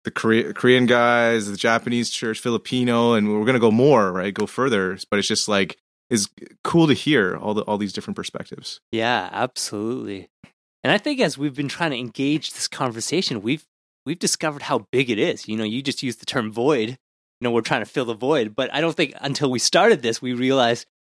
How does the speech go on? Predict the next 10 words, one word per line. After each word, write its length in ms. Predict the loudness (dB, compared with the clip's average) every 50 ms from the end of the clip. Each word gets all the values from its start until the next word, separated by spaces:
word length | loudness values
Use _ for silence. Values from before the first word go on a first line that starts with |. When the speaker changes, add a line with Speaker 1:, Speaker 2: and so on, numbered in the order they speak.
| _ _ _
Speaker 2:
wow, 260 | -6 -4 -4 -2 0
there's 180 | 0 0 0 2
so 240 | 0 0 0 0 0
many 180 | 2 2 2
different 300 | 2 2 0 0 -2 -4
perspectives, 800 | -4 -4 -4 -2 0 0 0 0 0 _ 0 2 2 0 -2 -2
and 120 | -4 -2 0
we're 240 | 2 2 2 2 -2 _ _ _ _
being 220 | -2 -2 -2 -2
challenged 840 | -4 -6 -4 -2 -4 -2 -2 -2 0 0 0 0 0 -2 -2 -4 -6